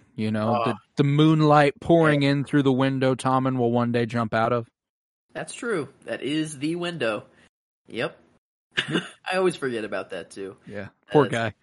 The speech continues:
Speaker 2: Man.
Speaker 1: Poor
Speaker 2: But
Speaker 1: guy.
Speaker 2: I,
Speaker 1: Right
Speaker 2: I
Speaker 1: after Margaery dies.
Speaker 2: Yeah. Man, and they, I don't know, this is actually kinda cute, you know, like, Margaery's straight up just manipulating him just so that she can become queen, straight up. But, like,
Speaker 1: There
Speaker 2: it
Speaker 1: are
Speaker 2: is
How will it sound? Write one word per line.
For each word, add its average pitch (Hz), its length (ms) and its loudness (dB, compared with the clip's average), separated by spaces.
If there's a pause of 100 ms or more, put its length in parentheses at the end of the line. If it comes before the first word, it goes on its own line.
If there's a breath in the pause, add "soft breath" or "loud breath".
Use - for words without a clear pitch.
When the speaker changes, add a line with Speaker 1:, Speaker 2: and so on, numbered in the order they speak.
(400 soft breath)
Speaker 2:
Man. 110 480 -12 (260)
Speaker 1:
Poor 123 120 -10
Speaker 2:
But - 140 4
Speaker 1:
guy. 233 80 2
Speaker 2:
I, 190 40 0 (480)
Speaker 1:
Right 165 240 8
Speaker 2:
I 180 60 8
Speaker 1:
after 170 180 6
Margaery 151 540 6
dies. 92 340 -8 (920)
Speaker 2:
Yeah. 101 680 -12 (520)
Man, 180 300 -4
and 196 180 -6
they, 269 200 0
I 277 100 2
don't 285 80 2
know, 254 140 2
this 233 160 -2
is 339 120 0
actually 226 260 0
kinda 143 200 -2
cute, 117 300 -8
you 123 80 -8
know, 143 120 -4
like, 147 160 2
Margaery's 180 480 0
straight - 360 0
up 147 100 4
just 131 180 -4
manipulating 117 560 -4
him 110 280 -12 (260 soft breath)
just 135 160 -4
so 135 100 -2
that 117 120 -2
she 127 120 -10
can 110 100 -12
become 107 260 -10
queen, 117 360 -10
straight 113 340 -6
up. 117 260 -4 (320 soft breath)
But, 110 140 -2
like, 185 100 6
Speaker 1:
There 180 80 8
Speaker 2:
it 143 80 4
Speaker 1:
are 131 40 -4
Speaker 2:
is 135 80 -6